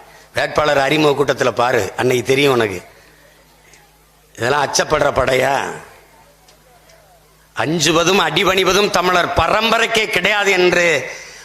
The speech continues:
புரட்சி முழக்கத்தை எங்களுக்குள் ஊட்டி வளர்த்த உலகப் பெரும் தமிழின தலைவன் பிரபாகரனின் பிள்ளைகள் நாங்கள். இந்த, இந்த அச்சுறுத்தல், அது இது,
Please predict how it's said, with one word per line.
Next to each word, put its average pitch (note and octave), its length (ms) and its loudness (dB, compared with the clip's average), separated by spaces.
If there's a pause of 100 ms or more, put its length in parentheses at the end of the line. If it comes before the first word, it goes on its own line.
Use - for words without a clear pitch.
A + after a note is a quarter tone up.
(140)
புரட்சி F3 480 0
முழக்கத்தை E3+ 560 0
எங்களுக்குள் D#3 360 0
ஊட்டி E3 300 0
வளர்த்த D3+ 380 0
உலகப் D3+ 440 0
பெரும் D#3 280 0
தமிழின D3+ 400 0
தலைவன் C#3 520 0 (380)
பிரபாகரனின் D#3+ 840 2
பிள்ளைகள் C#3+ 320 2
நாங்கள். C3 340 0
இந்த, D#3 540 0 (320)
இந்த D#3 200 0
அச்சுறுத்தல், D#3+ 560 0
அது D#3 320 2
இது, D#3 380 2